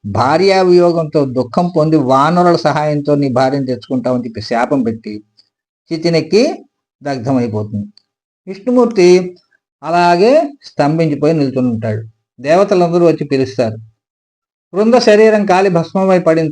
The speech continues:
చోట గింజలు చల్లుతారు. అట దులిసి, తులసి, ఉసిరి,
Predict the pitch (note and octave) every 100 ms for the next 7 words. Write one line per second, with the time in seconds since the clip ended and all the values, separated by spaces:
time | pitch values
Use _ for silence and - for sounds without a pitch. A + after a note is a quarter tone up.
0 | D#3+ E3 D#3 B2 D3+ F3+ D#3+ C#3 B2 A#2
1 | A2 G#2 _ _ _ _ _ _ _ D3
2 | D#3+ B2 C3+ E3+ E3+ D#3 C#3+ C3+ - -
3 | D#3+ E3+ - D#3 D#3 - _ _ _ C3
4 | B2 D3+ D3 D3 D3